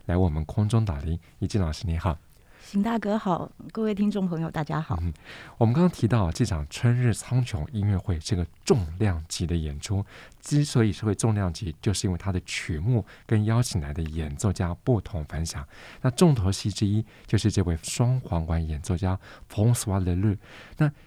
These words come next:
Speaker 1: 以您对这位演奏家的了解，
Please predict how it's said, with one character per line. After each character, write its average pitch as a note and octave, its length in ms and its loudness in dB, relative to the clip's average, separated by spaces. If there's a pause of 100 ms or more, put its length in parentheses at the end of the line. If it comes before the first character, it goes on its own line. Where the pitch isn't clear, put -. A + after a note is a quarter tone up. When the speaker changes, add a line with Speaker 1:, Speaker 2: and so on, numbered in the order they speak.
(160)
Speaker 1:
以 A2 120 2
您 A#2+ 160 6
对 D#3 220 6
这 D#3+ 160 2
位 C#3 180 4
演 C#2+ 400 -2
奏 G#2+ 260 2
家 B2 260 0
的 F#2+ 160 0
了 D2 340 -2
解， D#2 200 -4